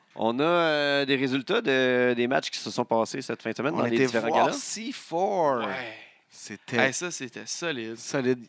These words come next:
Speaker 2: On est arrivé, pour vrai, on avait les deux derniers billets. C'est
Speaker 3: Oui.
Speaker 2: pas une blague, il était
Speaker 3: Oui,
Speaker 2: huit
Speaker 3: oui.
Speaker 2: heures.
Speaker 3: Il nous a... Parce qu'il y a du monde qui ont cancellé.
Speaker 2: Oui,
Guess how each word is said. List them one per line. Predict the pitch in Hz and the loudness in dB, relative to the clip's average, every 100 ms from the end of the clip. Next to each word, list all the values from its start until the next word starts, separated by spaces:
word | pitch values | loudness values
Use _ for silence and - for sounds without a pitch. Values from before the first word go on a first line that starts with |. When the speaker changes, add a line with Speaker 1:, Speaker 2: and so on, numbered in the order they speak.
| _ 110 | _ 0
Speaker 2:
On | 127 | 0
est | 135 | 2
arrivé, | 156 151 143 190 | 0 0 0 0
pour | 147 117 | 0 -4
vrai, | 113 127 170 - | 0 2 2 -2
on | 117 | -4
avait | 101 104 | -2 -2
les | 104 98 | -6 -8
deux | 110 | -8
derniers | 107 98 98 | -8 -10 -12
billets. | 90 80 _ _ _ _ _ _ | -14 -20 _ _ _ _ _ _
C'est | - | -8
Speaker 3:
Oui. | 131 | -8
Speaker 2:
pas | |
une | 98 | -4
blague, | 110 123 117 | -2 -2 -2
il | |
était | 131 | -2
Speaker 3:
Oui, | 147 | 0
Speaker 2:
huit | 143 | 0
Speaker 3:
oui. | 120 | 0
Speaker 2:
heures. | 110 123 139 139 _ - | 2 0 -2 -10 _ -8
Speaker 3:
Il | |
nous | 127 | -4
a... | 139 | -4
Parce | 135 131 | -4 -2
qu'il | |
y | 135 | -2
a | |
du | 131 | -2
monde | 135 135 | -4 -4
qui | 123 | -6
ont | |
cancellé. | 117 113 113 110 113 113 | -8 -8 -8 -8 -10 -8
Speaker 2:
Oui, | 123 | -2